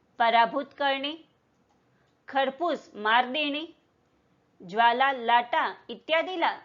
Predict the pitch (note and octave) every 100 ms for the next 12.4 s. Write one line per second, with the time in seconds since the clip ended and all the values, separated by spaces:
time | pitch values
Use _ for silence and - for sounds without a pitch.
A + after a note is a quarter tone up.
0 | _ _ A#3+ A3+ A#3 - C#4 C4+ C#4+ E4
1 | _ _ _ _ _ _ _ _ _ _
2 | - C4+ C4 C4 D4+ C#4 C#4 B3+ A3 G#3
3 | G#3+ A#3 - _ _ _ _ _ _ _
4 | _ _ - G#3+ B3+ C#4+ C#4+ D#4 B3+ A3+
5 | G#3+ G3+ G#3+ - C4 F4+ - _ _ _
6 | _ _ _ _ _ - A#3 B3+ E4 F#4+
7 | F#4 E4+ D#4 B3 - - G3+ A3 B3 C4+
8 | E4 C4+ A#3 _ _ E3 A#3+ B3 C#4 F#3
9 | G#3+ F3+ A#3 C#4+ - _ _ - B3+ E3
10 | G#3 F3+ G3 A#3+ - _ _ _ _ _
11 | _ _ _ _ _ C4+ B3 B3 A#3+ A#3+
12 | G3 G3+ G3+